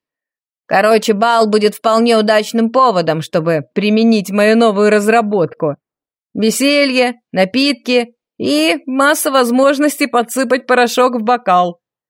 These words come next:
Потом разыграю жертву подлого насильника,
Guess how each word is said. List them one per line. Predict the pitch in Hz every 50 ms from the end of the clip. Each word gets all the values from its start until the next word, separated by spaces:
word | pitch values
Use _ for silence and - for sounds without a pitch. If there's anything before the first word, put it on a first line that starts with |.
| _ _ _ _ _ _ _ _
Потом | - - - - 381 349 320 294 277 269 269 262
разыграю | 269 285 277 269 311 262 302 330 311 294 285 302 277
жертву | 285 320 285 254 233 233 - 240 240
подлого | 226 262 262 233 240 247 247 262
насильника, | 262 277 294 277 - - 294 247 208 175 165 156 - - - -